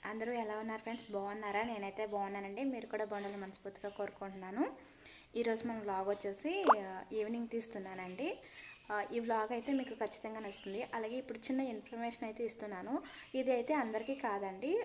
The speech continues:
ఆ, గేదెలు, ఆవులు ఎవరికైతే ఉంటాయో వాళ్ళకి యూజ్ అవుతుంది అన్నమాట. ఆ, మా లక్ష్మి వాళ్ళ పిల్లకైతే, అంటే మీకు చూపించాను కదా మా చిన్నోడికి, మా చిన్నోడికి అయితే, ఆ, ఆ, వాళ్ళ అమ్మ నాకేయడం వల్ల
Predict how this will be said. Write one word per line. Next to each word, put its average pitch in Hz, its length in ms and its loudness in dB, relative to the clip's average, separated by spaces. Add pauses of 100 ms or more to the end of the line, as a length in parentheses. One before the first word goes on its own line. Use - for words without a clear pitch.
ఆ, - 40 4
గేదెలు, 214 560 2
ఆవులు 208 300 0
ఎవరికైతే 202 520 0
ఉంటాయో 202 460 0
వాళ్ళకి 214 460 0
యూజ్ 202 180 -2
అవుతుంది 202 260 0
అన్నమాట. 190 540 -2 (580)
ఆ, 220 380 0 (100)
మా 226 540 0
లక్ష్మి 233 400 -2
వాళ్ళ 208 320 0 (520)
పిల్లకైతే, 196 680 0 (380)
అంటే 233 140 0
మీకు 240 220 0
చూపించాను 226 380 -2
కదా 202 200 -2
మా 233 100 0
చిన్నోడికి, 208 680 0
మా 226 420 2
చిన్నోడికి 226 400 -2
అయితే, 247 420 2 (140)
ఆ, 190 380 0 (880)
ఆ, 208 360 2
వాళ్ళ 208 200 6
అమ్మ 202 200 2
నాకేయడం 220 580 0
వల్ల 202 340 0